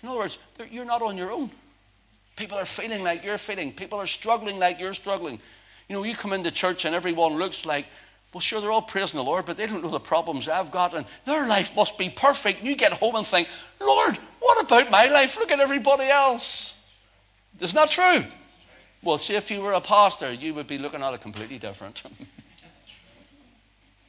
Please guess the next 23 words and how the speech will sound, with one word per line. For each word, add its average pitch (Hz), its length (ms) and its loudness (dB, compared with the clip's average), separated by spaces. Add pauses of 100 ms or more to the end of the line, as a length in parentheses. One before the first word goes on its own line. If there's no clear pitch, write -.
(2000)
Completely 110 420 -14
different. - 340 -18 (1080)
See - 200 -10
that 156 200 -2
person, 139 400 -6
they've 127 220 -10
chosen 127 500 -12
to 98 80 -16
worship 110 380 -12
the 101 80 -14
Lord 107 260 -10
in 95 120 -16
spite 104 340 -10
of 101 100 -16
their 95 100 -18
difficulty. 95 580 -20 (1600)
Did 92 100 -18
you 92 80 -16
hear 110 140 -10
that? 127 200 -12 (1900)
They 131 100 -6
have 127 300 -8
chosen 147 680 -4